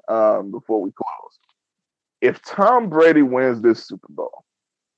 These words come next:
and he beats, he closes, you know, closes the door on another Super Bowl championship, beating the very team he beat in his first Super Bowl,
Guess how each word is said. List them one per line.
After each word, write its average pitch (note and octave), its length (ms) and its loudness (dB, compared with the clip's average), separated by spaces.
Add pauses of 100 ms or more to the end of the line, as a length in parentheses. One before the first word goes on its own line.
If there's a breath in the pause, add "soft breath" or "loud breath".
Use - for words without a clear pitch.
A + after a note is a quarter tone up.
(720)
and A#2 360 -4
he B2+ 160 -6
beats, A#3+ 520 0
he B2+ 160 -4
closes, D3 540 4
you C#3+ 120 4
know, A#2 380 2 (140)
closes C3 320 4
the B2 80 0
door B2 420 6
on A2+ 80 2
another A#2 320 2
Super A#2 280 -10
Bowl A#2 280 4
championship, A2+ 680 -4 (540)
beating C#3 360 2
the A#2+ 100 2
very C#3 400 4
team D3 360 -2
he C#3+ 140 4
beat C3 320 -2
in C3+ 100 -4
his C#3+ 180 0
first D#3 340 2
Super A#2 220 -8
Bowl, C2+ 340 -12